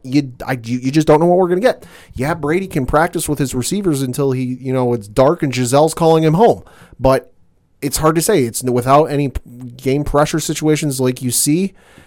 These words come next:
in, in practice or even in preseason games. So it's just hard to tell. You know, uh, with Atlanta, again, who's Atlanta? What is Atlanta? I actually look at Atlanta and, um, to me, they've regressed from the last couple of years.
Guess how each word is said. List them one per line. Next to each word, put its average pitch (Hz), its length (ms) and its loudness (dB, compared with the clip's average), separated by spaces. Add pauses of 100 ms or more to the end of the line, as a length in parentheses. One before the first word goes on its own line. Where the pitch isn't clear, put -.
(160)
in, 131 280 0
in 123 180 -4
practice 151 560 2
or 135 120 2
even 135 280 2
in 117 360 -2
preseason 156 560 -4
games. 160 200 -2
So 139 120 -2
it's 123 280 -6
just - 180 -8
hard 127 220 -4
to 131 80 -6
tell. - 340 -8 (460)
You 127 160 -6
know, 131 240 0
uh, 127 320 0
with 131 240 -6
Atlanta, 156 720 0
again, 147 340 0
who's 156 220 0
Atlanta? 160 240 0
What 151 160 2
is 131 80 2
Atlanta? 110 340 -6
I 185 300 6
actually 143 280 2
look 143 100 2
at 147 80 0
Atlanta 131 360 2
and, 127 40 2
um, 110 360 -4 (260)
to 127 100 -6
me, 156 140 6
they've 151 200 6
regressed 143 460 0
from 120 160 -8
the 98 60 -14
last 87 240 -12
couple 87 200 -14
of 85 60 -14
years. 76 240 -16